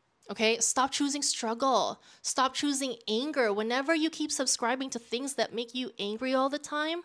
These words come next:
like, why? I don't understand. Train your virtual algorithm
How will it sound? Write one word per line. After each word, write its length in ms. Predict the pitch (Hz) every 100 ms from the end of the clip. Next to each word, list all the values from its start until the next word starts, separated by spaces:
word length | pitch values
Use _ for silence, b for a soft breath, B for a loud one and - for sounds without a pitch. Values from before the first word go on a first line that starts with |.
| -
like, 460 | 254 240 233 233 -
why? 680 | 247 277 370 403 359 233 190 B B -
I 40 |
don't 180 | - 277
understand. 880 | 302 302 - 285 302 339 320 214 202 - _
Train 560 | - - 285 294 349 320
your 160 | 247
virtual 600 | 233 202 262 269 294 269 -
algorithm 680 | 190 214 247 254 254 294 330